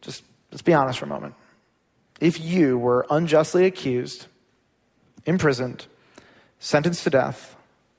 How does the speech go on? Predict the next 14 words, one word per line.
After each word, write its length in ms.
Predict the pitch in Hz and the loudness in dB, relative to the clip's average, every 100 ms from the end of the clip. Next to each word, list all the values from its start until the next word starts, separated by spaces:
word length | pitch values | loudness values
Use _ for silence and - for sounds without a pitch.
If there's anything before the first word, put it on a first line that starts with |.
| _ _ - | _ _ -8
tortured, 560 | - 156 - 175 185 - _ _ _ | 0 0 0 -4 -4 -14 _ _ _
and 140 | 139 135 | -8 0
now 180 | 139 175 | 2 2
mocked, 600 | 185 202 139 - - - _ _ _ _ _ _ _ _ _ _ | 4 4 2 -2 -10 -16 _ _ _ _ _ _ _ _ _ _
what 480 | - 117 120 143 170 | -14 -2 4 4 4
would 180 | 170 143 | 2 0
you 220 | 139 143 | 0 -2
say 440 | - - 135 127 | -2 0 2 4
in 200 | 120 120 | 0 -6
this 240 | 113 113 - | -6 -8 -8
moment? 460 | 117 - - - - _ _ _ _ _ _ _ _ _ _ _ _ _ _ _ _ - - - - _ _ | -12 -14 -16 -20 -20 _ _ _ _ _ _ _ _ _ _ _ _ _ _ _ _ -20 -20 -20 -20 _ _
Would 320 | - 160 170 | 2 4 4
you 200 | 147 175 | 4 4
experience 960 | 170 160 - - 160 151 151 143 - | 4 2 -4 2 4 4 2 0 -6